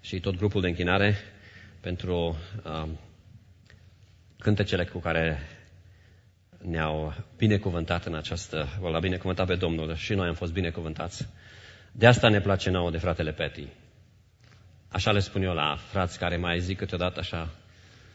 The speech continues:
„Peti poate să-ți cânte ce muzică vrei tu. Vrei de aia veche, din aia veche îți cântă. Și nu oricum, o aranjează. Vrei din aia, uh, the last thing, you know, whatever you, you want, Peti is gonna sing it for you.”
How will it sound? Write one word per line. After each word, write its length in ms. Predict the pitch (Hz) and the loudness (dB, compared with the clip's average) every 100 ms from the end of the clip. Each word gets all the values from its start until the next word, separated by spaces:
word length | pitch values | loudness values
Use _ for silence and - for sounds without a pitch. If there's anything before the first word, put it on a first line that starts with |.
| - - | -20 -2
„Peti 240 | 110 107 | 2 4
poate 240 | 104 110 101 | 4 2 0
să-ți 180 | 104 - | -6 0
cânte 240 | 113 101 | 2 2
ce 160 | - 131 | 4 4
muzică 340 | 123 117 113 | 4 2 0
vrei 180 | 104 101 | 0 0
tu. 200 | 85 76 - - - _ _ _ _ _ _ _ _ _ _ _ - | -2 -12 -16 -20 -20 _ _ _ _ _ _ _ _ _ _ _ -6
Vrei 200 | 110 110 | 6 8
de 80 | 107 | 10
aia 120 | 98 | 10
veche, 320 | 98 117 120 | 8 6 6
din 140 | 113 107 | 6 6
aia 140 | 101 | 6
veche 240 | 98 87 | 4 2
îți 120 | 90 - | -2 -4
cântă. 320 | 80 80 73 | -6 -4 -8
Și 120 | - | -2
nu 120 | 95 104 | 2 4
oricum, 320 | 85 87 80 | 2 -2 -4
o 160 | 80 | -4
aranjează. 680 | 82 90 92 95 80 71 71 - - - | 0 0 2 2 0 -4 -14 -16 -14 -10
Vrei 240 | 98 113 104 | 4 6 8
din 160 | 107 | 8
aia, 520 | 104 101 92 90 90 117 - | 6 6 6 4 0 -4 -6
uh, 260 | 90 85 87 104 107 110 - - - - - | -2 -2 -4 -8 -6 -6 -6 -14 -20 -20 -4
the 100 | 101 | 2
last 360 | 110 120 120 - - | 6 6 4 -4 0
thing, 240 | 147 139 | 2 2
you 100 | 123 | 2
know, 240 | 131 104 | 0 0
whatever 440 | 120 139 120 - 92 | 8 8 8 6 4
you, 200 | 110 107 - | 0 -2 -2
you 160 | 117 110 | 2 4
want, 200 | 104 104 - - - | 4 0 -8 -20 0
Peti 220 | 98 95 | 0 0
is 80 | 87 | -2
gonna 260 | 87 85 101 | -2 -4 -6
sing 260 | - - 87 | -6 -2 -2
it 120 | 76 | -2
for 160 | - 76 | -6 -8
you.” 120 | 60 | -10